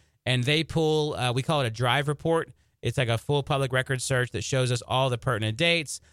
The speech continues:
We wanna look at those full bankruptcy papers. It's very complex.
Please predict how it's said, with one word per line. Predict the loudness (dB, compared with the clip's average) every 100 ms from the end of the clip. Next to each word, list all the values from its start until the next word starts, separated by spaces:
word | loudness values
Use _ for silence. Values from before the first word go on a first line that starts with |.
| _ -2
We |
wanna | 0 2 0
look | -2
at | -2
those | -2 -2
full | -2 0
bankruptcy | 0 0 -2 -2 0
papers. | 0 0 0 0 -2 -12 _ -4
It's | -4 -2
very | -2 2 2 0
complex. | -2 0 0 0 0 0 0 -4 -10